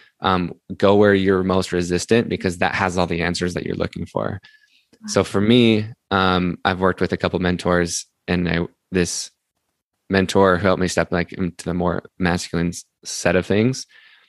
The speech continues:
He was doing, like, Reiki and energy work on me, and my heart, um, was less open,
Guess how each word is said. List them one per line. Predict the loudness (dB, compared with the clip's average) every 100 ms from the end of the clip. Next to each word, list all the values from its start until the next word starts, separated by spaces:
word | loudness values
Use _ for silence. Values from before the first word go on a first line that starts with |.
| _ _
He | _ 2
was | 4 4
doing, | 4 4
like, | 4 2
Reiki | 2 0 0 -2
and |
energy | 0 0 0 0
work | 0 2
on | 0 0
me, | -2 -4 -8 _ _ _ _ _ _ _ -8
and | -2 0
my | 0 -2
heart, | 0 2 2 -2 _ _ _ _
um, | -2 -2 -2 -2
was | -2 -2 -4
less | -2 -4 -2
open, | -2 -2 -4 -10